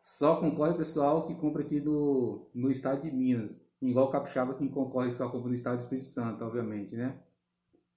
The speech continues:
Então meu nome não tá incluído aqui, eu já tinha conferido pelo número que eu não tinha ganhado, e só tô olhando aqui a lista dos ganhadores. O giro da, ah, tem o giro da sorte também, galera, ó.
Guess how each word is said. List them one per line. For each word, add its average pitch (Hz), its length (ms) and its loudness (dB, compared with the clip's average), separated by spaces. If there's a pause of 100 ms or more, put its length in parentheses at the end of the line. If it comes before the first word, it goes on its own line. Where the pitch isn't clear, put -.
(240)
Então 127 240 4
meu 143 160 8
nome 135 220 6
não 151 180 4
tá 147 120 4
incluído 139 400 2
aqui, 143 680 0
eu 120 120 0
já 123 120 2
tinha 123 360 2
conferido 123 360 0
pelo 123 140 4
número 120 160 4
que 120 60 -6
eu 117 40 0
não 113 80 2
tinha 117 180 -2
ganhado, 131 540 2 (480)
e 127 60 -4
só 123 180 2
tô 139 120 2
olhando 135 200 6
aqui 143 120 -2
a 143 40 4
lista 143 240 0
dos 147 80 2
ganhadores. 135 720 0 (920)
O 143 140 6
giro 180 220 8
da, 185 120 6
ah, 185 360 4
tem 190 100 4
o 170 60 6
giro 180 140 4
da 196 120 2
sorte 190 300 0
também, 160 320 2
galera, 120 400 2
ó. 123 300 -6